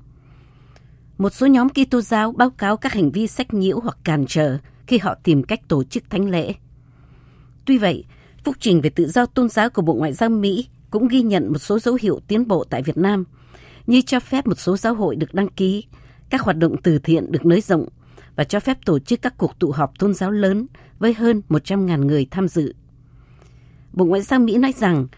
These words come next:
Đại sứ quán Hoa Kỳ tại Hà Nội và lãnh sự quán tại thành phố Hồ Chí Minh vẫn duy trì đối thoại thường xuyên với các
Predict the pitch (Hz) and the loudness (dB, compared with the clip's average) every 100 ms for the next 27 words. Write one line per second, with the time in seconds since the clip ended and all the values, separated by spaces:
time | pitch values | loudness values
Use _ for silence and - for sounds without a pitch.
0 | - - 165 147 - 247 226 254 269 - | -20 -2 0 2 -2 -2 0 0 -2 0
1 | 185 147 131 165 160 156 147 - - - | 0 0 0 2 4 4 0 -8 -20 -20
2 | - 165 165 233 - 143 - 190 220 - | -4 0 0 0 -2 -2 0 -2 -2 -4
3 | - 156 - 175 208 143 - 202 220 202 | 0 -2 0 -4 0 -4 -2 -2 -2 -4
4 | - - - - 180 220 - 262 - 185 | -8 -18 -20 -4 0 0 2 0 2 0
5 | 135 226 - 180 - 180 151 131 233 220 | 2 0 -2 -4 -4 0 0 0 -2 -2
6 | 214 - 220 | -4 -6 -8